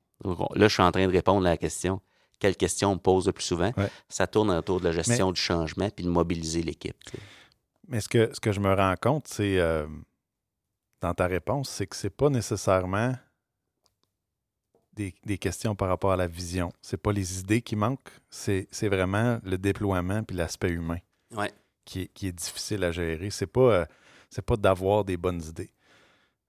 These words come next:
Speaker 2: Intéressant. Ça
Speaker 1: Ben, c'est pas les idées qui manquent, c'est, euh,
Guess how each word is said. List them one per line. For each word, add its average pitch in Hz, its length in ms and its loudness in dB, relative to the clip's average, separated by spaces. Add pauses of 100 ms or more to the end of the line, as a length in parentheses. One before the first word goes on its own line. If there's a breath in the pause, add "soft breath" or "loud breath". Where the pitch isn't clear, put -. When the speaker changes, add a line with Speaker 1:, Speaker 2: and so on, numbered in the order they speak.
(440)
Speaker 2:
Intéressant. 107 500 0 (320)
Ça 87 440 -2 (520 soft breath)
Speaker 1:
Ben, 107 80 -4
c'est - 140 0
pas 135 100 6
les 110 220 2
idées 107 140 2
qui - 140 -2
manquent, 117 300 0
c'est, 90 360 0
euh, 82 360 -4